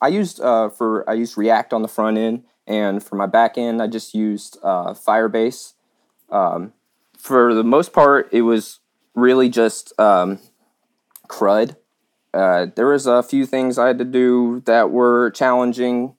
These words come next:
like authentication or figuring out how to, this is my first time really figuring out, like, a like system, like, on Instagram. So,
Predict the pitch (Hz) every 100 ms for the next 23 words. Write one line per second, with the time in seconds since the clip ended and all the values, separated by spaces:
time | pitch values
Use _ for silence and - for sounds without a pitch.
0 | _ 110 110 110 104 117 117 127 117 -
1 | 120 113 - 117 113 98 98 120 120 117
2 | 113 110 - 113 110 - 117 110 107 110
3 | 113 143 139 131 - 117 117 123 113 113
4 | 107 120 117 113 110 95 87 _ _ -
5 | 95 98 101 101 110 - - 117 - 123
6 | 113 110 101 92 117 123 - 127 123 123
7 | 117 117 139 _ _ _ _ - 110 104
8 | 101 101